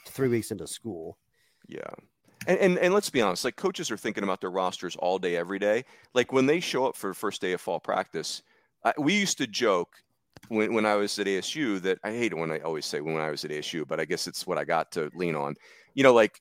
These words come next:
Speaker 2: w-, you'd have a pitcher. I'll never forget, we had a pitcher we recruited from a junior college in California, and he went two oh on the first hitter in the fall.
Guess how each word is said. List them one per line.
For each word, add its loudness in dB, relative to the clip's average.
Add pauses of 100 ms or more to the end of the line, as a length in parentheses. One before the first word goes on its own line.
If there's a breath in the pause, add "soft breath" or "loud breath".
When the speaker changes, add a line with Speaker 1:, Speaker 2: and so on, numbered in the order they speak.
Speaker 2:
w-, -4
you'd 4
have 10
a 4
pitcher. 2
I'll 8
never 8
forget, 0
we 0
had 0
a 4
pitcher -2
we -4
recruited -2
from 2 (240)
a -2
junior 4
college 2
in -2
California, 2 (360 soft breath)
and 4 (120)
he -2
went 4
two 0
oh 4
on 4
the -2
first -4
hitter 0
in 2
the -2
fall. 2